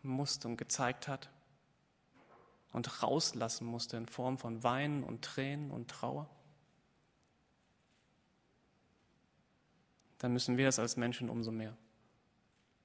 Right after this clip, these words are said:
Es gibt einen alten jüdischen Brauch.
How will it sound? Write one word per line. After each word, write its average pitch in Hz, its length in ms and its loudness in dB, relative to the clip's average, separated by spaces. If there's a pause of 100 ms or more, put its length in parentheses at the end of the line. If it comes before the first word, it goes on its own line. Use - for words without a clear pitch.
(3500)
Es - 120 2
gibt 147 160 6
einen 143 200 10
alten 139 480 6 (640)
jüdischen 143 420 4
Brauch. 113 440 -2